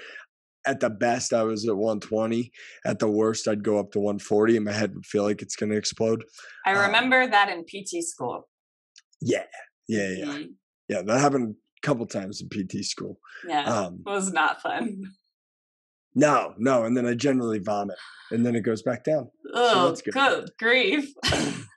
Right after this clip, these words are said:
Speaker 1: Yeah. <laughs> Anyway, so once I started blood pre-, or once I started blood pressuring,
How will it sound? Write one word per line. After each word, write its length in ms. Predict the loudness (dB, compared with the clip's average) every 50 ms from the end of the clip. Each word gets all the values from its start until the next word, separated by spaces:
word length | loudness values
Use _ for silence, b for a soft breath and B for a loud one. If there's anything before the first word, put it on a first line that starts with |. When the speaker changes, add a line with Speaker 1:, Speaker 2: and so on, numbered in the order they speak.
| _ _ _ _ _ _ 6
Speaker 1:
Yeah. 240 | 8 8 8 6 4 2
<laughs> 260 | 2 4 4 2 4 0 -4 -4 -4 _ -14 -16 -16 -18 _ _ _ _ -16 -16 _ _ B B B -8 -6 B B B B B 4
Anyway, 720 | 6 8 8 8 8 8 8 8 8 8 6 4 4 2 -2 B B B B B
so 340 | -4 2 6 8 8 10 8
once 300 | 8 8 6 4 4 4
I 40 | 0
started 400 | 2 4 6 6 6 6 4 2 4
blood 220 | 4 4 4 2
pre-, 180 | 2 2 2 2 2 0 0
or 200 | 0 2 2 0
once 280 | 0 -2 -4 -4 -2 -2
I 40 | -2
started 300 | -2 0 0 -2 -2 0
blood 200 | 0 0 0 0
pressuring, 420 | -2 -2 -2 -2 -4 -4 -4 -4